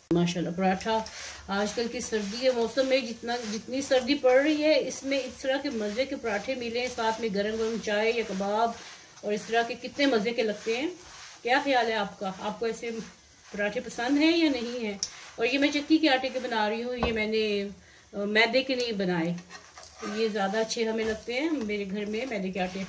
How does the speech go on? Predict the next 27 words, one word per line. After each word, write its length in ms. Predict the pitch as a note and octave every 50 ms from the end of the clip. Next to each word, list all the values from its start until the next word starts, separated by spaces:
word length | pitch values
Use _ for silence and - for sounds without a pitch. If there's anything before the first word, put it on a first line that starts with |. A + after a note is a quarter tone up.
| - - - - -
मैदे 380 | G3+ F#3+ F#3 F3+ F3+ G3 G3+
का 240 | G3+ - G#3+ G3+ G3+
जो 220 | F#3+ F#3 G3 G3
पराठा 320 | F#3 G3+ F#3+ F3+ F3 G#3 A#3
होता 240 | A#3 A3 A3 A3+ A#3+
है 40 |
वो 120 | A#3+ A#3+ G3+
नहीं 220 | F#3+ F#3 F#3+ G#3 F#3+
खाया 220 | - F3+ D3+ C#3+
जाता। 260 | D#3+ E3+ E3+ E3+ F3+
ये 140 | F3+ G3 G3+
देखिए, 280 | F3+ F3+ F3 - F#3 F3
दोनों 220 | G3+ A#3 B3+ C#4
तरफ 220 | C#4 B3+ B3 A#3+
से 120 | - B3+ B3+
फ्राई 260 | B3+ A#3+ G#3 G#3+ A3+
हुआ 180 | A3+ A3+ A3 A3
है, 80 | A3
दोनों 220 | G3+ A3 A3+ A#3+ A3+
तरफ 180 | - A#3 A3
से 80 | - -
कितना 240 | - G#3 - A#3 A#3
खूबसूरत 420 | - A3+ G3 - - A3+ A#3 A#3
लग 180 | A3+ G#3+ G3 G#3
रहा 100 | G#3 G#3
है। 100 | G#3 G#3+ - - - - - - - - - - - - - - - - - - - - - _ _ _ _ _ - _ _ _ _ _ _ - - - _ -
देखिए, 340 | D3+ D3 - - - -